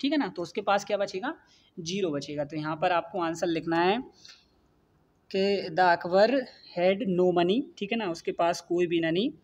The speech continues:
रिमेनिंग नहीं बची, ठीक है ना, उसके पास कोई भी, तो ये आपको लिखना है, ठीक है ना। इसके बाद आगे बढ़ते हैं। यहाँ पर क्या दिया है, पैटर्न in part में दिए हैं, ठीक है ना। Make a different pattern by, eh,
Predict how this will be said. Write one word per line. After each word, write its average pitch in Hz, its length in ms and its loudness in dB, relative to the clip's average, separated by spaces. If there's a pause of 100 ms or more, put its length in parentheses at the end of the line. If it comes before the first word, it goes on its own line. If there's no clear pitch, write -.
(680)
रिमेनिंग 165 440 2
नहीं 180 220 4
बची, 143 340 -2
ठीक 226 140 -8
है 240 60 2
ना, 240 120 0
उसके 185 200 -8
पास 175 240 0
कोई 160 200 -4
भी, 208 180 0 (520)
तो 190 100 2
ये 208 160 2
आपको 180 280 0
लिखना 156 300 -4
है, 131 140 -6
ठीक 185 180 -6
है 175 60 -2
ना। 254 100 -4 (420)
इसके 214 200 -4
बाद 208 160 4
आगे 202 200 4
बढ़ते 214 260 2
हैं। 196 180 2 (420)
यहाँ 185 160 2
पर 247 140 2
क्या 233 160 0
दिया 226 200 2
है, 226 140 4
पैटर्न 214 300 4
in 214 140 -2
part 196 260 4
में 208 140 0
दिए 196 160 0
हैं, 202 100 0
ठीक 214 160 -4
है 220 40 0
ना। 208 80 2
Make 196 220 2
a 202 60 6
different 190 400 0
pattern 196 340 4
by, 180 220 6 (140)
eh, 175 160 0